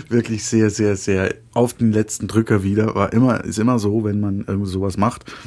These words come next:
Äh, das Problem war, es hat sich dann so eingefädelt, dass eigentlich, ja, ich da nächtelang halt, mm, dran hocken musste. Äh, tagelang, also ich hatte die letzte Woche, wo es letztendlich ein Endspurt war.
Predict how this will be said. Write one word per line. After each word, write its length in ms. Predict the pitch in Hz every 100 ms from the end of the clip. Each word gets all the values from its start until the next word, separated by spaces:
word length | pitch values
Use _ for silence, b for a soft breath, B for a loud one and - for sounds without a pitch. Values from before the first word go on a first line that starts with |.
| B B B B B B B B B _ -
Äh, 180 | 101 98
das 180 | 101 -
Problem 680 | 110 104 117 135 147 131 101
war, 320 | 110 123 123
es 100 | 113
hat 120 | 120
sich 100 | 113
dann 160 | 101 104
so 160 | 107
eingefädelt, 600 | 98 110 131 - 110 117
dass 120 | 110 -
eigentlich, 340 | 104 113 113 B B B B
ja, 240 | - 110 -
ich 340 | - 107 - -
da 160 | 104 101
nächtelang 680 | 101 104 - 120 101 113 107
halt, 320 | 110 - -
mm, 560 | - 87 95 - - - - - _
dran 420 | - 160 135 101 - - -
hocken 320 | - - 107
musste. 480 | 95 - - 131 143 B B B B B B B
Äh, 100 | - -
tagelang, 640 | - 107 123 147 139 143 160
also 180 | - 98
ich 260 | 95 -
hatte 240 | 117 98 107
die 100 | 98
letzte 360 | 95 95 -
Woche, 300 | 95 110 117 104
wo 40 |
es 100 | 92
letztendlich 440 | 107 - 113 104
ein 120 | 95 98
Endspurt 500 | 123 - 92 92 -
war. 300 | 90 120